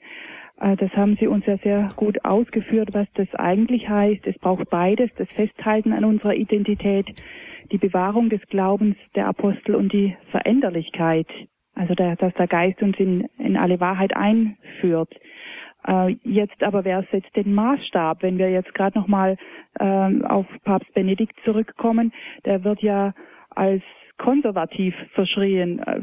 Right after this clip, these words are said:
vielleicht sogar noch mehr als Johannes Paul der Zweite, der ja schon als konservativ ge-, gegolten hat bei manchen. Ähm,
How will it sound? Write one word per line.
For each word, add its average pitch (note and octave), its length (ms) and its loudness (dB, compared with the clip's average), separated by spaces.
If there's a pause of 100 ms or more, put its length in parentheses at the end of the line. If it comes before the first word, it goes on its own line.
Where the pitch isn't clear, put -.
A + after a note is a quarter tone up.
vielleicht G3 360 0
sogar G3 240 0
noch F3+ 160 -2
mehr G#3+ 240 2
als - 160 -4
Johannes F#3+ 320 0
Paul F#3 180 0
der F#3 120 0
Zweite, A#3+ 380 0
der A3+ 160 2
ja G3 140 0
schon F3+ 180 -4
als F3+ 180 -2
konservativ F#3+ 760 -2
ge-, G3 160 0
gegolten G3 560 0
hat F3+ 160 0
bei F3+ 100 0
manchen. F3 400 0 (640)
Ähm, F#3 320 0